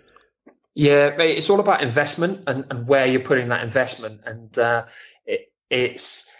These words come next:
it's putting the right, the right things in the right place at the right time. And that fundamentally comes down to knowing yourself. Uh, and then as part of knowing yourself, it's knowing what you like, what you don't like, really investing and engaging with that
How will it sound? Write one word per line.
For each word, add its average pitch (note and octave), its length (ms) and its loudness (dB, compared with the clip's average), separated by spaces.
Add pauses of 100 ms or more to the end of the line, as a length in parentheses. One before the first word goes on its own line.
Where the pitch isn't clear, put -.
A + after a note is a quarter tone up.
(600)
it's A#2+ 160 2
putting D3+ 260 2
the C3 120 2
right, C3 300 2 (200)
the B2+ 120 -2
right B2 300 2
things B2 280 -4
in A#2 60 -4
the A#2 60 -2
right A#2+ 220 0
place A#2 260 0
at - 80 -12
the A#2 60 -4
right A2 220 2
time. B2 380 0
And A#2 100 -4
that - 120 -6
fundamentally B2+ 600 -2
comes A2 260 -6
down A2+ 180 0
to A2 140 -10
knowing A#2 340 0
yourself. A2+ 560 0 (400)
Uh, G#2+ 300 0 (100)
and A2 220 0
then A#2+ 480 0 (120)
as A2+ 140 0
part B2+ 320 2
of A2+ 100 -6
knowing A2 300 2
yourself, G#2+ 540 0
it's - 180 -4
knowing A2+ 400 2
what A2+ 180 2
you G#2 100 -6
like, A#2+ 280 2
what A2 140 -8
you G#2 80 -20
don't C3 280 0
like, G#2+ 360 -4 (320)
really A#2+ 400 2
investing A#2 680 -4
and A#2 100 -4
engaging A2+ 640 2
with G2+ 160 -2
that A#2+ 400 0